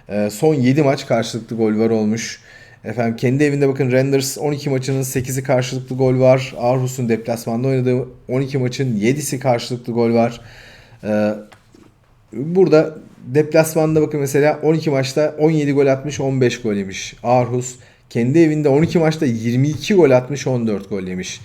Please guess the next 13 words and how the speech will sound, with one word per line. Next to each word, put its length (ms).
Rangers. 380
O 40
yüzden 280
karşılıklı 540
gol 200
var 180
da 220
bir 100
altmış 400
yedi 160
oran 360
bence 300
güzel, 400